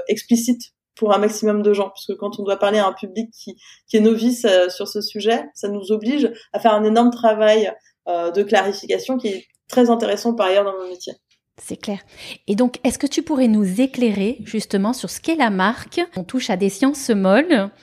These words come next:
Speaker 2: euh, qu'il n'y a pas de méthodologie enseignée d'élaboration de plateformes de marque et que donc toi-même, tu es parvenu à définir ta propre méthodologie. Donc, explique-moi ce cheminement que tu as parcouru toi. Euh,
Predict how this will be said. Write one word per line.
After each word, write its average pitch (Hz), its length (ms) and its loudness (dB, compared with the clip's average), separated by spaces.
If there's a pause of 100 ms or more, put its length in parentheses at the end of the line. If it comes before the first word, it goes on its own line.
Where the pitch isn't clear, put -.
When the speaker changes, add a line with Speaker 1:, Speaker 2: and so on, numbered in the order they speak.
(360)
Speaker 2:
euh, 185 340 2
qu'il 226 320 -4
n'y 226 140 2
a 226 80 4
pas 294 240 0
de 202 140 -2 (100)
méthodologie 226 1200 0
enseignée 240 640 0 (200)
d'élaboration 190 580 0
de 180 60 -4
plateformes 196 320 0
de 175 80 2
marque 202 440 0 (360)
et 214 60 -6
que 220 100 -2
donc 220 260 0
toi-même, 233 720 2 (420)
tu - 260 -2
es 202 60 4
parvenu 220 720 4 (300)
à 196 100 2
définir 233 600 2
ta 190 120 2
propre 285 480 -2
méthodologie. 214 720 0
Donc, 240 240 2
explique-moi 311 500 -2
ce 302 160 -6
cheminement 262 720 2
que 233 100 -4
tu 214 140 -6
as - 20 -2
parcouru 190 400 -8
toi. 320 320 -4 (540)
Euh, 185 340 2